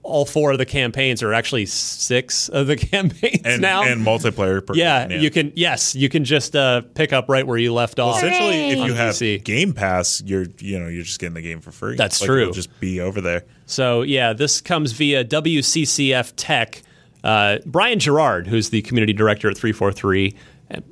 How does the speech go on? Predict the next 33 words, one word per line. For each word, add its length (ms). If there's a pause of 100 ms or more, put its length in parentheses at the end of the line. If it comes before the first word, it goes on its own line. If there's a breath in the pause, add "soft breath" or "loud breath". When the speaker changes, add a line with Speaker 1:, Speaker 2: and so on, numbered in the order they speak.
(120)
Speaker 1:
shout 220
out 120
to 60
Brian. 300
Brian 360
was, 260
uh, 280
the 200
internal, 580
basically 380
kind 180
of 80
P 200
R 180
guy 500
at 280
Bungie 580
back 240
in 80
the 200
O 140
G 200
Halo 300
days, 300
and 60
now 140
he's 120
back 300
on 160
Halo, 380
but 160
with 140
three, 200